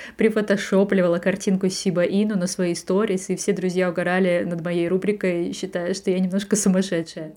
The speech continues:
В общем, пранк, как говорится, вышел из-под контроля, и в конце февраля две тысячи двадцать первого года я потратила все деньги за один из гонораров фрилансерских на Гарри. Купила его у знакомой заводчицы. Незадолго до этого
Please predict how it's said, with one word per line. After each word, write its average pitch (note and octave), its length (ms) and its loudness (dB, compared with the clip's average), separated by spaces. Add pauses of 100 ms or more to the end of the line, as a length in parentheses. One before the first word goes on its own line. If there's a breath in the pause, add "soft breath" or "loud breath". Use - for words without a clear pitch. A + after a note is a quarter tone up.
В - 60 -6
общем, G#3 300 0
пранк, A#3 440 4
как G3 120 0
говорится, G#3+ 460 4
вышел A3 280 2
из-под G3+ 280 -4
контроля, A3 580 2
и G3+ 300 4
в G#3 80 -4
конце G3 440 2
февраля F#3+ 440 4
две F3 120 0
тысячи F#3 380 -2
двадцать F3+ 360 -2
первого F3 360 4
года B3+ 520 2 (280 loud breath)
я G3 640 2
потратила G3+ 540 2
все A3+ 280 4
деньги G3 580 6
за F3+ 360 0
один F#3 400 0
из E3+ 300 -4
гонораров F#3 640 0
фрилансерских F#3 800 -4 (320 loud breath)
на G#3 160 0
Гарри. D#3+ 480 2
Купила G#3+ 380 0
его G3+ 380 4
у G3 120 0
знакомой F#3+ 480 0
заводчицы. G3+ 640 0
Незадолго F#3 540 2
до F3 140 0
этого F#3+ 560 2